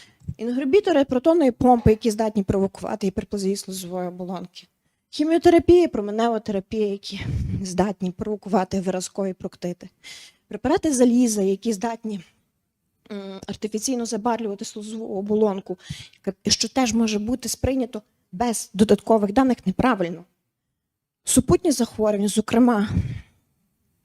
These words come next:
імунодефіцити, які безпосередньо впливають на морфологічну картину і зміни в Ш К Т.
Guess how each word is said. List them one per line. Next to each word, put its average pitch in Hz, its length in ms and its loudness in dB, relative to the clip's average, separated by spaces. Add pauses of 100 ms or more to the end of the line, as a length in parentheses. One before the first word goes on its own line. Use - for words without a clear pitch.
імунодефіцити, 185 1000 -2 (160)
які 208 260 -6
безпосередньо 220 880 -4
впливають 180 540 -8
на 190 160 -12 (360)
морфологічну 202 500 0
картину 190 400 -4
і 170 60 -4
зміни 190 360 -6 (220)
в - 60 -10
Ш - 120 -6
К 185 120 -6
Т. 170 240 -4